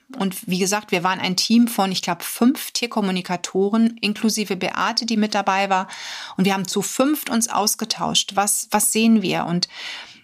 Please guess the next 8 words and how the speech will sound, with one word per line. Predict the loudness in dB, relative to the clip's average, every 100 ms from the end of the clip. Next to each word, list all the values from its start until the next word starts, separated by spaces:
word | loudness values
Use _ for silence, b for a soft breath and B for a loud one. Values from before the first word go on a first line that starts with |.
| _ -2
diese | 0 -2
Puzzleteile | 0 0 2 0 -2 0 0
hat | 2
man | 2
dann | 2 2
zusammengesetzt, | 0 0 4 6 6 4 -2 -4 -2 -2
ne? | 0 0 2
Und | 0 -2